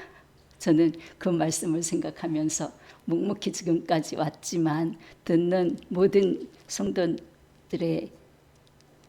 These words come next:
불편함은 굉장히 클 것으로 생각이 되어집니다.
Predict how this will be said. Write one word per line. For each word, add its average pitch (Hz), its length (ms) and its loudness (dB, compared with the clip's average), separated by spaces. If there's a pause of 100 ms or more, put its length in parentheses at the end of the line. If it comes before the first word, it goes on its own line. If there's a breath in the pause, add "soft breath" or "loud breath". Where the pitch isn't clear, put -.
(400)
불편함은 175 880 0 (280)
굉장히 160 540 2
클 - 200 -8
것으로 175 360 -4
생각이 160 480 -4
되어집니다. 151 800 -2